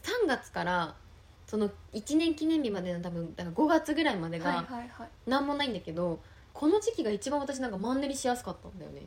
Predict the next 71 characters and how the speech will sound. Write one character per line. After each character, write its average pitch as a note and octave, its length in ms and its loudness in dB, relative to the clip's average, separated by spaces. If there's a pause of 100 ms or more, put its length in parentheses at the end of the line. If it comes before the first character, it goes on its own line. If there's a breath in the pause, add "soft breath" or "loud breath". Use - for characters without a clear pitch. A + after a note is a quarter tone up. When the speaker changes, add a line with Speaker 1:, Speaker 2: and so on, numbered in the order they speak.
(320)
Speaker 2:
あ C#4+ 720 6
ー、 C#4 40 4
Speaker 1:
な C#4 60 10
ん-、 D#4 100 10
Speaker 2:
何 D#4+ 80 10
も D#4+ 100 6
な E4 140 8
い D#4+ 80 6
か A#3 100 -2
ら？ G#3+ 100 2
Speaker 1:
そ B3 80 8
う、 A#3 60 6
イ C#4+ 60 6
ベ G4 120 10
ン G4 60 6
ト G#4 80 6
が F4 80 8
何 C#4+ 180 6
も F4+ 100 10
な D#4+ 100 8
い D4+ 80 6
か A4 100 6
ら。 - 60 6
Speaker 2:
あ - 20 6
ー、 - 40 0
そ F#4+ 40 -4
っ - 40 -2
か。 A#3 40 -2
Speaker 1:
で D#4 80 6
も B3+ 120 6
一 C#4 180 4
年 G4 160 6
記 G4 100 0
念 F#4 140 6
日 C4+ 120 0
控 C4 100 4
え B3 60 6
て A#3 80 2
る G3+ 60 6
か G3 80 -2
ら、 F#3 60 -4
別 G3+ 100 -4
に A3 40 0
何 C#4 140 2
か A#3+ 60 -2
盛 B3 200 4
大 B3 120 8
な A#3+ 60 2
何 B3+ 140 2
か F#3+ 100 4
を - 20 -4
す - 100 -2
る G3+ 80 4
必 - 140 -6
要 G3 80 2
も F#3+ 100 -4
な G3 100 -4
く - 120 -14
て、 E3+ 120 -6
み - 80 -8
た - 100 -12
い - 20 -12
な。 - 160 -14
Speaker 2:
確 E4+ 340 -2
か D#4+ 160 6
に。 A#3 320 -2
Speaker 1:
だ - 20 -2
か B3+ 80 2
ら - 60 0
こ D4+ 120 -4
の G#4 40 6